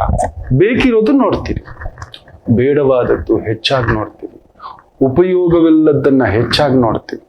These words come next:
ಅನಾಗರಿಕತೆಯನ್ನ ತುಂಬಿರ್ತಕ್ಕಂಥದ್ದನ್ನ ಹೆಚ್ಚಾಗಿ ನೋಡ್ತೇವೆ." ನೀವು ಇವತ್ತು ಯಾವುದೇ ಪಿಕ್ಚರ್ಗೆ ಹೋದ್ರೆ, ಮೊನ್ನೆ ಕೇಳ್ದೆ, ಮನೇಲೆಲ್ಲ ಕುಟುಂಬ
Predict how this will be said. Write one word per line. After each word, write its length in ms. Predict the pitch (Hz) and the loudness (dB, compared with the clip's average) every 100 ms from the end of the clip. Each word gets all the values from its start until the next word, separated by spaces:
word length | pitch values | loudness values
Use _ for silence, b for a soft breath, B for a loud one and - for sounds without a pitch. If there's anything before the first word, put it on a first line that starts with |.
| _ _ _ - B B | _ _ _ -14 B B
ಅನಾಗರಿಕತೆಯನ್ನ 1080 | 117 143 165 185 185 180 180 156 180 170 165 | -2 0 0 2 2 2 2 2 2 2 0
ತುಂಬಿರ್ತಕ್ಕಂಥದ್ದನ್ನ 1120 | 139 156 160 160 151 151 - 160 147 143 143 131 | 0 0 2 2 2 0 0 0 0 2 2 2
ಹೆಚ್ಚಾಗಿ 560 | 104 113 - 139 127 | 0 0 -2 -2 0
ನೋಡ್ತೇವೆ." 560 | 113 110 - - - - _ _ _ B B B | -2 -4 -8 -14 -16 -18 _ _ _ B B B
ನೀವು 140 | 135 139 | -2 0
ಇವತ್ತು 380 | 139 139 139 | 0 0 0
ಯಾವುದೇ 360 | 127 131 156 180 | 2 2 2 2
ಪಿಕ್ಚರ್ಗೆ 420 | - 143 175 165 | 0 -2 0 2
ಹೋದ್ರೆ, 280 | 151 151 170 | 2 2 2
ಮೊನ್ನೆ 320 | 156 143 127 | 2 0 -2
ಕೇಳ್ದೆ, 500 | - 147 135 120 - - _ _ _ _ - - 139 | -2 0 0 -2 -4 -14 _ _ _ _ -10 -2 0
ಮನೇಲೆಲ್ಲ 460 | 139 156 147 139 139 113 113 - b b b _ _ | 2 2 2 2 2 0 -4 -12 b b b _ _
ಕುಟುಂಬ 400 | 127 123 165 151 | -2 2 2 2